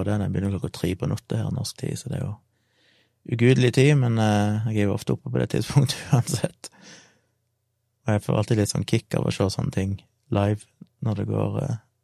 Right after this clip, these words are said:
midt på natta. Det føles alltid som en liten sånn begivenhet. Og ikke minst en unnskyldning til å være oppe.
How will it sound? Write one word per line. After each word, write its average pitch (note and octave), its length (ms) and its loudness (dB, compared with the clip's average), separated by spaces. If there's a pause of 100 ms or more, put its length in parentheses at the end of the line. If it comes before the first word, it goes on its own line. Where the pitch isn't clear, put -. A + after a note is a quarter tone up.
midt - 160 -4
på G2+ 80 0
natta. - 280 -4
Det - 120 -6
føles - 320 -4
alltid - 240 -4
som G2 80 -4
en F#2 80 -4
liten G2+ 160 -8
sånn F#2+ 160 -6
begivenhet. G2+ 520 -6 (1160)
Og - 80 -4
ikke G2 160 -6
minst F2+ 240 -2
en F2 160 -2
unnskyldning F#2+ 560 -4
til G#2 140 -4
å - 20 -6
være F#2+ 200 -2
oppe. - 240 -6